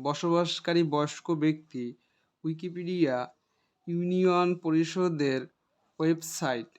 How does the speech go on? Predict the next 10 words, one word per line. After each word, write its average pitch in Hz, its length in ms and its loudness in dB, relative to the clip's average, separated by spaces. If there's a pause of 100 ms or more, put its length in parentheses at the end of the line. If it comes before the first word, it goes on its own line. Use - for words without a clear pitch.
ইন্টারনেট 180 760 4 (260)
তথ্য 160 400 -2
সংগ্রহের 165 560 0
পদ্ধতি, 139 440 -2 (320)
প্রশ্নমালা, 165 680 2 (280)
সাক্ষাৎকার। 170 760 -6 (800)
<clears throat> 185 420 -2 (1900)
সংগৃহীত 170 600 4 (240)
তথ্য 170 380 2
উপস্থাপনা। 160 640 0